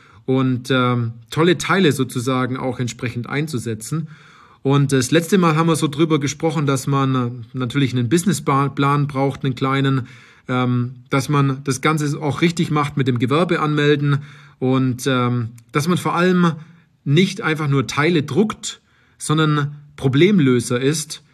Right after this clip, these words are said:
Also, dass man nicht sagt, ich drucke jetzt einfach nur viele Teile und es soll irgendwie funktionieren, ähm, sondern dass man beim Kunden vor Ort auch ein Problem löst mit dieser, mit diesem Werkzeug drei D Druck.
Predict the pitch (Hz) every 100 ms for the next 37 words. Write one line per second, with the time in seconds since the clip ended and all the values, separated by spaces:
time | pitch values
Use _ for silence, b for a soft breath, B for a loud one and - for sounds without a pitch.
0 | b - 127 123 131 127 123 - - -
1 | 127 139 139 143 139 131 117 - 151 147
2 | 139 143 131 135 120 143 127 127 147 175
3 | 170 139 127 120 135 135 147 139 127 120
4 | 135 120 127 143 185 180 151 B B B
5 | B 135 135 131 131 117 - - _ _
6 | - 143 139 135 131 127 127 147 135 131
7 | 127 117 160 170 139 131 127 135 - 117
8 | 123 113 113 143 151 123 127 139 - b
9 | b b 123 151 156 - b b _ 147
10 | 147 147 135 127 139 139 160 139 123 131
11 | 151 147 135 131 - 113 117 139 147 127
12 | 139 -